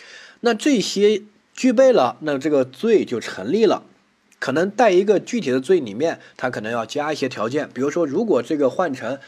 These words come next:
你要想成立一个盗窃罪，那你主观方面就要有盗窃的故意、非法占有为目的，因为盗窃是目的犯，要有特殊目的。然后你要有盗窃的行为，对不对？这个行为是包括这个作为，也包括不作为，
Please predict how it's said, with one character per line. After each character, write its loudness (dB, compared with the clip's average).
你 -4
要 4
想 -2
成 -6
立 2
一 2
个 2
盗 2
窃 0
罪， 2
那 0
你 0
主 2
观 4
方 -2
面 0
就 2
要 6
有 4
盗 2
窃 -2
的 -4
故 2
意、 -2
非 0
法 -2
占 -2
有 0
为 -2
目 2
的， -4
因 -8
为 -2
盗 2
窃 -4
是 -6
目 -4
的 -2
犯， -4
要 -4
有 -6
特 -10
殊 -6
目 -6
的。 -8
然 2
后 2
你 -2
要 2
有 2
盗 2
窃 0
的 0
行 -2
为， 2
对 2
不 0
对？ 0
这 2
个 4
行 -4
为 0
是 -6
包 2
括 0
这 -4
个 2
作 4
为， 2
也 -2
包 2
括 -2
不 -2
作 2
为， 4